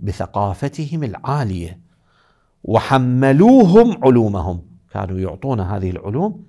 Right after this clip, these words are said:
للشيعة في العقائد والفقه والتفسير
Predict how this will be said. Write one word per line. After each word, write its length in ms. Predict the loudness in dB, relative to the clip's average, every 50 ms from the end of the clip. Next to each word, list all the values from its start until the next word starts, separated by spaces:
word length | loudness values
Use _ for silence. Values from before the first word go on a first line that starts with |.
| _ _ -10
للشيعة 760 | -8 -8 -8 -6 -8 -10 -10 -8 -8 -10 -8 -8 -10 -14 -16 _ _ _ _ _ _ _ _ _
في 100 | -4 -4
العقائد 800 | -4 -2 -6 -6 -2 0 0 0 -2 -4 -8 -8 -10 -12 -14 _ _ _ _ _
والفقه 680 | -12 -10 -10 -10 -4 -4 -6 -4 -4 -8 -8 -8 -8 -10 -14 -20 _ _ _ _
والتفسير 920 | -10 -10 -10 -10 -14 -14 -14 -14 -8 -2 0 2 2 2 2 0 -2 -6